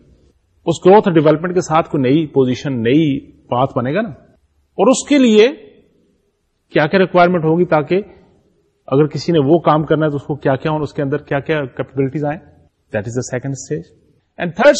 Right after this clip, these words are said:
stage will be to gauge, to judge the employee's potential. کیا کیا کیپبلٹیز ان کے اندر ہیں، کیا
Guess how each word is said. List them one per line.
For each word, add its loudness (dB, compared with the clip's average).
stage 2
will -2
be -6
to -4
gauge, 8
to -2
judge 6
the -4
employee's 2
potential. -8
کیا 2
کیا -2
کیپبلٹیز 0
ان -2
کے -6
اندر -4
ہیں، -14
کیا 2